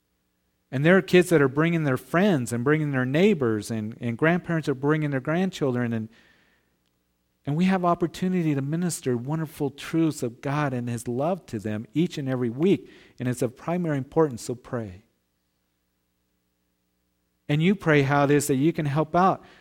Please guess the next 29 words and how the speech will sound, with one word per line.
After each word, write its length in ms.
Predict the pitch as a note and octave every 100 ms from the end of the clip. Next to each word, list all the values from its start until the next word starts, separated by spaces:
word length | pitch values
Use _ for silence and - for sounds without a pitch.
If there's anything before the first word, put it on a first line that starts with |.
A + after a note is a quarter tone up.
| _ _ -
I 100 | G3
don't 160 | A#3+
know 120 | D#3
if 100 | C#3
next 300 | C#3 C3+ -
week 320 | C#3 F3 - -
it 140 | D3+
could 160 | E3+ D3+
be 180 | E3+ F3+
eight 220 | C#4 -
kids 300 | C3 A2 -
that 120 | G#2+
are 140 | G2
in 160 | F#2+ F#2
there. 320 | F2+ E2+ F#2 _ _ _ _ _ _ _ _ _ _ _ _ _ _ _ _ _ _ _ _ _ _ _ _ _ _ _ _ _ _
But 140 | D3+
if 80 | D3
the 100 | D#3+
Lord 300 | D3 E3+ F#3+
lays 280 | F3+ F3+ F3
it 100 | E3
on 180 | D#3 D3+
your 80 | C3
heart, 300 | E3+ D#3+ C#3
I 100 | D#3+
can 140 | E3
help 240 | D3 D3 C#3+
out 180 | B2+
once 720 | B2+ A#2+ C#3+ G3 G#3+ - -